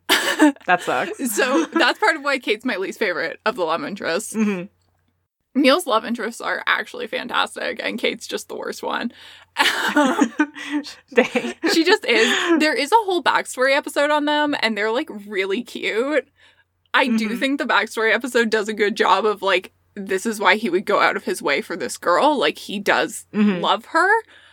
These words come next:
Speaker 1: He
Speaker 2: Mm-hmm.
Speaker 1: also completely fucks up her life, but <laughs>
Speaker 2: <laughs> Jeez, Neil, just let her go.
Speaker 1: totally a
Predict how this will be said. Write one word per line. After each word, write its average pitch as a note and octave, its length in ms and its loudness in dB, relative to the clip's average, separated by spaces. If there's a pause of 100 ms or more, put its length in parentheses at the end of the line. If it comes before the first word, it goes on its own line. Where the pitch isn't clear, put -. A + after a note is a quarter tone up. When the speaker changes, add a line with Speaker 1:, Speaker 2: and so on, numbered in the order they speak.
(140)
Speaker 1:
He G#3 60 -2
Speaker 2:
Mm-hmm. A#3 120 4
Speaker 1:
also A4+ 200 6
completely A#3 480 0
fucks - 280 -6
up F#3+ 120 -2
her G3+ 160 -6
life, - 400 -4 (200)
but B3 280 2
<laughs> - 720 -4 (340)
Speaker 2:
<laughs> F#4 60 -10 (500)
Jeez, C#4 680 4
Neil, G#3 180 6
just D4 240 -2
let A3 100 0
her F#3+ 60 0
go. - 260 4
Speaker 1:
totally C5 160 4
a C#4+ 100 2